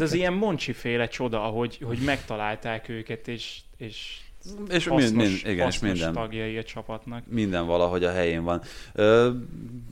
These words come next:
Speaker 3: menjünk át Spanyolországba egy kicsit, ö, ahol ugye Messi történelmi jelentőségű gólt szerzett azzal, hogy, ö, megelőzte Pelét. Most már itt a tétmeccseken szerzett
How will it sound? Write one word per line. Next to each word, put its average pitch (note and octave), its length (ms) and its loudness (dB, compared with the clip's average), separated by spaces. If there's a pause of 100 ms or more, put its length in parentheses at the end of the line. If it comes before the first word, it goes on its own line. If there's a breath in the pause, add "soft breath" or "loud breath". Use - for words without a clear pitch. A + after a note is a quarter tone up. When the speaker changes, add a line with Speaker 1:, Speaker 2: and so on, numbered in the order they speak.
Speaker 3:
menjünk C#3 380 6
át G2 80 8
Spanyolországba F2+ 1040 0
egy - 140 -12
kicsit, A2+ 580 -4
ö, F#2 160 2 (180)
ahol F2+ 800 2 (200)
ugye F#2 120 -4
Messi F#2+ 600 0
történelmi E2 580 0
jelentőségű E2 960 -4
gólt E2 260 -2
szerzett E2+ 560 -2 (380 soft breath)
azzal, D#2+ 480 0
hogy, E2 280 -2
ö, E2+ 460 4 (500 soft breath)
megelőzte E2+ 540 0
Pelét. F2+ 560 2 (520 soft breath)
Most E2 240 -8
már G#2 240 6
itt F#2+ 240 0
a E2 460 2
tétmeccseken F2 640 0
szerzett F2 680 -2